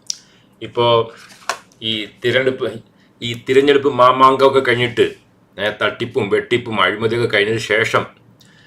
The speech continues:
ഉള്ള സർക്കാരിനെ എല്ലാവരും അംഗീകരിച്ചിരിക്കുകയാണ്. അത് പിന്നെ സ്വാഭാവികമാണ്. രണ്ടായിരത്തി പത്തൊമ്പതിലും അത് തന്നെയാണ് സംഭവിച്ചത്. എവിടെയും ബി ജെ പി തരംഗൊന്നും ഉണ്ടായിരുന്നില്ല.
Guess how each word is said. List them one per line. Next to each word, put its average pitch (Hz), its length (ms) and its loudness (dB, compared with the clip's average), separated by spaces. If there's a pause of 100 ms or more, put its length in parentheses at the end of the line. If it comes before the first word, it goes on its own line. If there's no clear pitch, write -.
(340)
ഉള്ള 170 300 2
സർക്കാരിനെ 139 680 4 (220)
എല്ലാവരും 123 380 2
അംഗീകരിച്ചിരിക്കുകയാണ്. 107 960 -2 (160)
അത് 139 120 -2
പിന്നെ 139 180 2
സ്വാഭാവികമാണ്. 135 800 0 (540)
രണ്ടായിരത്തി 123 380 0
പത്തൊമ്പതിലും 131 720 2
അത് 120 200 -2
തന്നെയാണ് 120 220 -2
സംഭവിച്ചത്. 104 640 0 (680)
എവിടെയും 127 360 2
ബി 127 120 -2
ജെ 127 140 0
പി - 100 -2
തരംഗൊന്നും 120 480 -2
ഉണ്ടായിരുന്നില്ല. 104 580 0